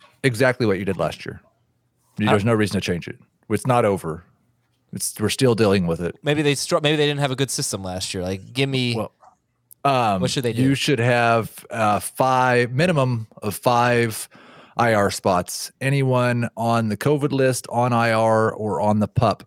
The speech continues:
Speaker 1: should be able to go onto the I R spot. And you should have
Speaker 2: <clears throat>
Speaker 1: waivers, ava-, first come, first serve waivers available on Thursday, Sunday, and Monday, which in my opinion really just means you should run waivers Wednesday morning,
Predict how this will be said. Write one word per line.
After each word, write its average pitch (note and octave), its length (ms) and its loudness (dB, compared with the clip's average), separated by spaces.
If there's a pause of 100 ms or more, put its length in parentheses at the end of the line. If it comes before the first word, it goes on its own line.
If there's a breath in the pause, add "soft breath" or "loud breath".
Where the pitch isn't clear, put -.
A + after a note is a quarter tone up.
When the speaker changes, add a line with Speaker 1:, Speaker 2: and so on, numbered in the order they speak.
Speaker 1:
should - 240 -8
be G2+ 140 0
able G2 180 2
to G#2+ 80 -6
go F#2 180 2
onto F#2+ 200 4
the F2 100 0
I E2+ 180 2
R D#2 140 -2
spot. - 260 -6 (560 soft breath)
And F#2+ 320 2
you G2 80 -2
should - 460 -6
have A2+ 580 0
Speaker 2:
<clears throat> - 140 -14
Speaker 1:
waivers, A2 720 0 (180)
ava-, G#2 360 0
first D3+ 320 0
come, C3 240 0
first - 480 -2
serve A2 400 2
waivers F#2 560 0
available F2+ 760 -2 (300 loud breath)
on F#2+ 180 0
Thursday, A2 560 2
Sunday, F#2 580 0
and F#2+ 240 -4
Monday, D3+ 400 2
which C3 280 -2
in A#2 120 -4
my F#3 160 4
opinion A#2+ 440 0
really A2 240 4
just G2 200 -4
means G2 320 2
you G2+ 60 -4
should F#2 180 -4
run G#2+ 200 2
waivers G2 360 2
Wednesday F#2+ 300 0
morning, F2+ 460 0